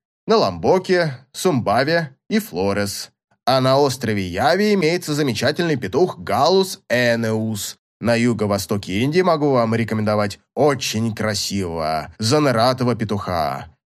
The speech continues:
Я вам потом покажу рисунок. Что же касается Цейлона, то на нём мы встречаем петуха Стэнли. Больше он нигде не водится. Бронский сидел, вытаращив глаза, и строчил. «Ещё что-нибудь вам сообщить?»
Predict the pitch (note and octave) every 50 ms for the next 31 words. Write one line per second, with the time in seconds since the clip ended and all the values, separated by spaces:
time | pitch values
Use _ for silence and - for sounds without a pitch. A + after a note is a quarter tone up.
0 | _ _ C#3 A#2 A#2+ B2+ C#3 D3 D#3+ E3 E3+ D#3 D#3+ D#3+ - C3 A#2+ C3 B2 A#2+
1 | C#3+ C3 D#3+ D#3 C3+ G2+ F2 E2 E2 E2 E2 - - E2+ E2+ E2+ F2 F2+ - -
2 | - - - - - - B2 B2+ A2 G#2+ G#2 A2+ G#2+ - A2+ A2 G#2+ G#2 - -
3 | G#2 G2+ G2 - A2 G#2+ G2 F2+ F2+ G#2+ D#3+ F#3+ G#3+ A3+ A#3+ B3 A#3+ G#3 - -
4 | D#3+ E3 E3+ C#3+ C3 A#2+ C3 F3+ G#3+ A3+ A#3 A3+ - - D#3 C#3+ B2+ C#3+ D3+ E3+
5 | E3 E3 C#3 C#3+ A#2 - B2 B2+ D#3 C3 - - - - B2+ C#3 C3+ C3+ C3 B2+
6 | C3 C3 B2+ A#2+ G#2+ - - - _ - - F#2 B2 D3 F#3 F#3 F#3 - - G#3
7 | G#3+ - - A2+ C3 C#3 C#3+ C#3+ A#2 F#2+ F#2 A2 C#3 D#3+ D#3+ A#2 F#2+ F2+ F#2 F#2
8 | - - F#2+ F#2 F#2 F2 - _ _ _ _ _ _ _ _ - F2 A2 C3 E3
9 | G#3 A#3 A#3 - A3 G#3+ G3+ - G#3 E3+ C#3+ D#3 F3 F3+ D3+ A#2+ A2+ D3 D#3+ -
10 | D#3+ D3+ C3 - B2 G2+ G2 G2 F#2+ G2 G2+ A#2+ D3+ E3+ E3+ - - D#3 D#3+ C3
11 | - - F2+ D#2 D2+ - - _ _ _ _ - A2 C3 C#3+ C#3 C3 D3+ D3 D3
12 | - - F#3+ G3 F#3+ G3 G3 F#3+ F3 F3 F3 D#3+ - F3 D#3+ - - - F#3+ E3+
13 | - - - -